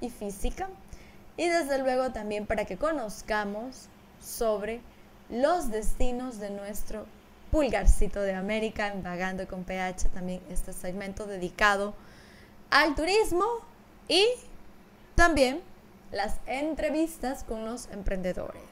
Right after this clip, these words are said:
Si usted quiere una entrevista con los emprendedores, no dude, por favor, en contactarnos y así usted da a conocer su empresa, su negocio, microempresa.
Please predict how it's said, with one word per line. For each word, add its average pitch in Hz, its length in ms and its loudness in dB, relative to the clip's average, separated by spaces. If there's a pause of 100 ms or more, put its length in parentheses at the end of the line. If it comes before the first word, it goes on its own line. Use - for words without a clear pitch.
(220)
Si 233 120 -8
usted 349 300 4
quiere 392 220 4
una 349 160 0
entrevista 277 500 6
con 196 260 -4
los 349 220 0
emprendedores, 262 840 -4
no 269 180 -2
dude, 339 240 0
por 233 160 -6
favor, 240 280 -6
en 233 120 -6
contactarnos 240 960 -2 (380)
y 370 160 8
así 392 340 8
usted 262 300 2
da 240 260 4
a - 100 -8
conocer 196 640 -6 (140)
su - 440 -6 (600)
empresa, 214 640 2
su - 160 -4
negocio, 208 480 -4
microempresa. - 800 4